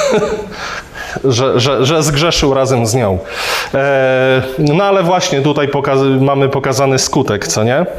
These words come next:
Także ludzie często, i to, to powinniśmy pamiętać, że szczególnie mężczyźni często usprawiedliwiają swoje postępowanie czym? Okolicznościami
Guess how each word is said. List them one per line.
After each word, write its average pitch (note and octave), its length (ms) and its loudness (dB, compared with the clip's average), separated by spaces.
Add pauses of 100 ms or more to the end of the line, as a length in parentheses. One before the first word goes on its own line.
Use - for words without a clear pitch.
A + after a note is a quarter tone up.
(1120)
Także D3+ 260 0
ludzie A3 260 2
często, A3 500 0
i C3 80 0
to, D3 280 2
to D3 100 0
powinniśmy D3+ 500 0
pamiętać, C#3 420 0
że A#2+ 300 2
szczególnie C#3 480 0
mężczyźni C3 640 0
często B2+ 320 0
usprawiedliwiają A#2+ 680 0
swoje A#2+ 300 -2
postępowanie A#2+ 920 0 (920)
czym? - 400 -2
Okolicznościami D3 1080 -2